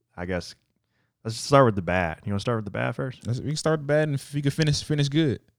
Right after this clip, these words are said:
Speaker 1: Start with some bad production.
Speaker 2: Yeah.
Speaker 1: <laughs>
Speaker 2: Um, bad production. Um, so, um, in this example, um, I'm gonna kinda point out, it's, it's came from, came from this book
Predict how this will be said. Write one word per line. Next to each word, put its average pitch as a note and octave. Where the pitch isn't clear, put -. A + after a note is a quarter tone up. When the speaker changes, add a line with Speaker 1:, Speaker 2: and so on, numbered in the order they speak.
Speaker 1:
Start C3+
with A2
some F#2+
bad G2
production. F2+
Speaker 2:
Yeah. G2
Speaker 1:
<laughs> -
Speaker 2:
Um, G2
bad A#2
production. G#2+
Um, G#2
so, A2
um, G2
in D#3
this F3
example, A2
um, G2+
I'm G#2
gonna G2+
kinda G#2
point G#2
out, G2+
it's, A#2+
it's A2+
came C3
from, C#3
came D3+
from D3
this G2+
book G#2